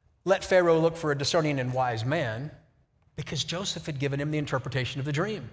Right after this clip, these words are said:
Joseph said, "Look, the dreams are simple. God told me, so I'm gonna tell you." He said, "There are going to be some years of famine, and these years of famine are gonna follow some years of abundance.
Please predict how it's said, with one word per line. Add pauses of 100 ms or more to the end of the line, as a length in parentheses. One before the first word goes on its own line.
(840)
Joseph
said,
"Look,
the
dreams
are
simple. (1300)
God
told
me, (260)
so
I'm
gonna
tell
you." (720)
He
said,
"There
are
going
to
be
some
years
of
famine, (1120)
and
these
years
of
famine
are
gonna
follow
some
years
of
abundance.